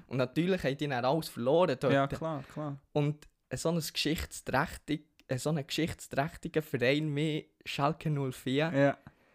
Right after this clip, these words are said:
Speaker 1: könnte
Speaker 2: Schon
Speaker 1: jetzt
Speaker 2: krass.
Speaker 1: den Rekord holen, ja.
Speaker 2: Es ist eben, ich bin gar nicht so gut informiert gsi und han-,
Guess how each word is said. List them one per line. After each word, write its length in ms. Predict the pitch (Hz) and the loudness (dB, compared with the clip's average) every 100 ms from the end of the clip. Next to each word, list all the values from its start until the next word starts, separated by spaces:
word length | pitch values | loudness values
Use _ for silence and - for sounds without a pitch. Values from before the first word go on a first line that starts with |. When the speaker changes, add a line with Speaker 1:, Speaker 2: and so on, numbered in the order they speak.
| _ _ _ _ _ - | _ _ _ _ _ -4
Speaker 1:
könnte 120 | 135 | 2
Speaker 2:
Schon 120 | 185 | 2
Speaker 1:
jetzt 120 | 156 | 2
Speaker 2:
krass. 100 | 156 | 2
Speaker 1:
den 240 | 135 147 160 | 2 4 4
Rekord 500 | 151 - 151 156 - | 0 -4 -4 -4 -2
holen, 280 | 160 156 110 | -2 -2 -4
ja. 120 | 139 - - | -8 -10 -2
Speaker 2:
Es 80 | |
ist 100 | 214 | 4
eben, 180 | 233 220 151 | 6 6 4
ich 120 | 208 | 4
bin 100 | 160 | 4
gar 140 | 165 | 4
nicht 120 | 214 220 | 4 2
so 80 | |
gut 260 | 202 220 214 | 2 2 2
informiert 520 | 160 151 147 165 226 | 0 2 4 4 0
gsi 160 | - 220 | 0 0
und 100 | 175 | 2
han-, 180 | 151 | 0